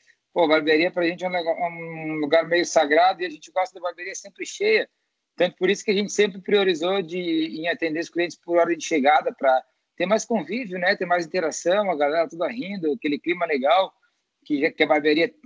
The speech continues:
a gente acredita que tem que ter, né? Mas, pô, agora dessa,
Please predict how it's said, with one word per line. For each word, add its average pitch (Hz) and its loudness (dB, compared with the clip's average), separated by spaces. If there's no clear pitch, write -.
a 151 0
gente 151 -2
acredita 165 -4
que - -20
tem 196 -2
que 185 -8
ter, 190 -2
né? 175 -4
Mas, 151 4
pô, 185 -2
agora 147 0
dessa, 151 -10